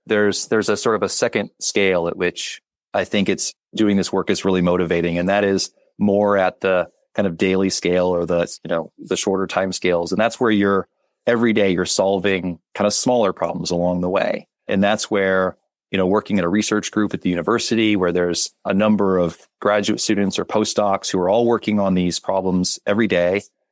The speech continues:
and trying to solve everything that comes up, whether it's a, a problem with a piece of hardware or whether it's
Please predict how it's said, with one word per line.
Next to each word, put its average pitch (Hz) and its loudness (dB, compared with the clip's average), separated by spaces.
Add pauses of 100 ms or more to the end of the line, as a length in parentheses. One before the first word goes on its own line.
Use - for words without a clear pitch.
(260)
and 95 0
trying 101 0
to 95 0
solve 92 0 (440)
everything 104 0
that 98 -2
comes 95 -2
up, 98 0
whether 90 0
it's 90 -2
a, 87 2 (320)
a - -10
problem 95 0
with 90 0
a 87 -2
piece - -4
of - -12
hardware 110 2
or 90 0
whether 90 0
it's - -8